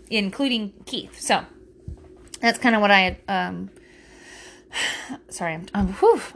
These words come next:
I'm talking so fast. I need to take, like, a fucking, whew.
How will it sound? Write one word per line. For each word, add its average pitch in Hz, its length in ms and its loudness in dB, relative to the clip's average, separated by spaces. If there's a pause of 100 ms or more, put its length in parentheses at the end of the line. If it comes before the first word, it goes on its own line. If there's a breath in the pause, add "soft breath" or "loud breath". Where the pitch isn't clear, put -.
I'm 190 100 -4
talking 277 260 -2
so 185 160 -4
fast. 180 760 2
I - 20 -6
need 247 140 -2
to 285 60 -6
take, 254 140 -6
like, 240 140 -6
a 170 60 -12
fucking, - 880 -10 (680 loud breath)
whew. 1077 480 2